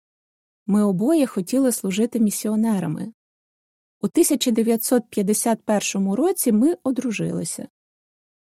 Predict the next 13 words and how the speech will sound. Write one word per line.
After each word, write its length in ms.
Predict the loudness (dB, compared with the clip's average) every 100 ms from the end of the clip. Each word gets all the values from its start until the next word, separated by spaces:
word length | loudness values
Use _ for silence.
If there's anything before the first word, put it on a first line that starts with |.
| _ -4
Після 260 | 0 2
того, 220 | 2 6
як 240 | 6 6 6
ми 120 | 6
два 200 | 6 4
роки 280 | 4 4 2
прослужили 600 | 0 0 2 4 4 2
піонерами, 840 | 2 2 4 4 2 0 0 -4 _
нас 280 | 0 0 0
запросили 560 | -4 -2 -2 0 2 2
в 80 | 2
районне 460 | 2 2 2 0
служіння. 600 | 0 0 0 0 -2 -6